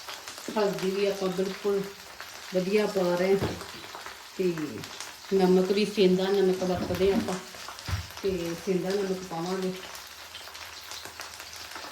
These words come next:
ਚਲੋ ਠੀਕ ਆ, ਜੇ ਅਸੀਂ ਇਹਨਾਂ ਨੂੰ ਭੁੰਨ ਲਈਏ ਸਾਰੀਆਂ, ਫਿਰ ਅਸੀਂ ਮਸਾਲਾ ਜਦੋਂ ਮਿਲਾਵਾਂਗੇ, ਉਦੋਂ ਮਿਲਦੇ ਆ ਜੀ।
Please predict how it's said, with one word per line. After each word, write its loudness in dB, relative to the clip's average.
ਚਲੋ 4
ਠੀਕ 2
ਆ, 4
ਜੇ 4
ਅਸੀਂ 0
ਇਹਨਾਂ 2
ਨੂੰ 0
ਭੁੰਨ 4
ਲਈਏ 4
ਸਾਰੀਆਂ, 4
ਫਿਰ 2
ਅਸੀਂ -2
ਮਸਾਲਾ 4
ਜਦੋਂ 4
ਮਿਲਾਵਾਂਗੇ, 4
ਉਦੋਂ 4
ਮਿਲਦੇ 4
ਆ -2
ਜੀ। -6